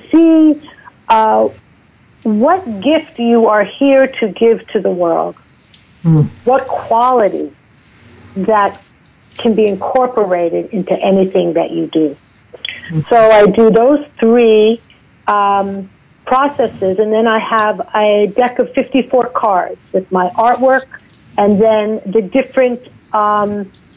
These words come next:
Speaker 1: words on the back that describe the, the constellation process. And those are also on the website.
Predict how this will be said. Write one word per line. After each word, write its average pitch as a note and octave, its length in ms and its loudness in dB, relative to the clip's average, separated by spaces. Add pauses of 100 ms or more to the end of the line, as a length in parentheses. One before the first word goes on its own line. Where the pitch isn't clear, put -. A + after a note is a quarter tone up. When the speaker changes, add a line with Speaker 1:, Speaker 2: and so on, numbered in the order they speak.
(220)
Speaker 1:
words B3+ 540 2
on G3 220 -6
the F#3 100 -8 (180)
back G3 420 -2 (760)
that G3+ 500 -2
describe A3 720 0
the, G3+ 300 2
the G3 80 -2
constellation F#3 840 -2
process. - 520 -4 (1600)
And G3 580 2
those G3 280 2
are F#3+ 100 0
also F#3+ 380 -2
on G3 160 0
the F3+ 60 -2
website. C#4+ 600 -2